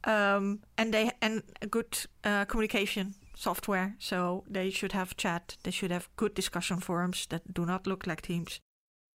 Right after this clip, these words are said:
Um, and, um, yeah, I would invest in that, uh, and convince my university to invest in that. And I know from personal experience that can be, um, a trial. But, um,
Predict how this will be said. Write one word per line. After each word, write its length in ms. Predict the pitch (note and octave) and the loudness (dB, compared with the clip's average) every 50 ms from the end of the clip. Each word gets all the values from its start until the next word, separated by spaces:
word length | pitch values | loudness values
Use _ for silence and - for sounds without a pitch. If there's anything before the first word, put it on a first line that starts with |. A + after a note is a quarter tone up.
| _ - | _ 2
Um, 440 | G3 F#3+ F#3 F3+ F3 E3+ E3+ F#3 - - - - - - - - - - - - - | 4 4 6 6 4 4 2 -2 -4 -8 -16 -20 -20 -20 -20 -20 -20 -20 -20 -4 0
and, 280 | G3 F#3+ F#3 F#3 F3 - - | 0 2 2 2 0 0 0
um, 520 | - F#3 F3+ F3 E3+ E3+ E3+ F3 F3+ G3 - - - - - - - - - - - | 2 4 4 4 4 4 2 0 -2 -6 -8 -12 -20 -20 -20 -20 -20 -20 -20 -10 0
yeah, 160 | - G#3+ F#3+ - | 2 2 4 6
I 80 | - G#3+ | 4 4
would 180 | A3+ B3 A#3 A3+ | 4 2 2 2
invest 400 | A3+ A#3 A3+ A3+ A#3 - - B3+ | 2 4 4 4 4 2 0 0
in 100 | A#3+ A3+ | 2 4
that, 340 | A3 A#3 D4+ E4+ - - - - _ - | 4 4 4 2 0 -4 -10 -10 _ 0
uh, 240 | - G#3 G3 G3 F#3 - | 2 2 4 2 2 2
and 220 | - G3 G3 G3 | 0 -2 -2 -2
convince 420 | - G3 G3 G3 - A3 A3+ - - | -2 -2 -2 0 0 -2 -2 0 0
my 80 | G#3 | 2
university 540 | G#3+ G#3+ G#3+ G#3+ F#3+ G3+ A3+ B3 - - C4+ - | 2 2 2 2 2 0 0 0 0 -2 -2 -2
to 120 | - C4+ | 0 -2
invest 400 | C4+ C#4 - C#4 C4+ C4+ - - | -2 0 0 0 0 0 -2 -4
in 60 | C#4 C4+ | -2 0
that. 340 | C4+ C#4+ F4+ F#4+ - - - - - | 2 2 0 0 -4 -10 -8 -2 -2
And 260 | G3 F#3+ F#3+ F#3+ G3+ G3 - - - - - - - - - - - - - - | 0 0 0 -2 -4 -8 -14 -20 -20 -20 -20 -20 -20 -20 -20 -20 -20 -20 -8 -2
I 100 | - F#3+ | -2 0
know 240 | F#3+ G3 G3+ C4 D4+ | 2 2 2 2 0
from 180 | - - G3 F#3+ | 0 -2 -2 0
personal 320 | G3 F#3 F3+ - G3 F3+ | 0 -2 -2 0 -2 -2
experience 460 | F3 - - G3 F#3 G3+ - E3+ - | -2 -2 -2 -2 -2 -2 -2 -4 -6
that 160 | - F#3 F3+ | -6 -6 -4
can 180 | - - F3+ F3 | -4 -2 -2 0
be, 260 | E3 E3 D#3+ D#3+ - - _ _ - - - - - - - _ _ _ _ - | 0 0 -2 -2 -4 -8 _ _ -20 -20 -20 -20 -20 -20 -20 _ _ _ _ -2
um, 360 | - F3+ F3+ E3 D#3+ D3 D#3 - - - _ _ _ _ _ - - - - - - - - - | 0 0 2 2 0 -2 -4 -8 -12 -18 _ _ _ _ _ -20 -20 -20 -20 -20 -20 -20 -4 -2
a 80 | A3 G3+ | -2 0
trial. 460 | - - G3+ F3 D#3 G3+ D4 - - - | 2 2 4 4 6 4 4 2 0 -2
But, 300 | - B3+ C4+ B3+ B3+ - - - | 0 2 2 2 2 -2 -2 2
um, 600 | - A#3+ A3+ A3+ A3 A3 A3 G#3+ G#3+ G#3+ A3+ G#3+ | 4 6 6 8 8 8 6 6 2 0 -2 -4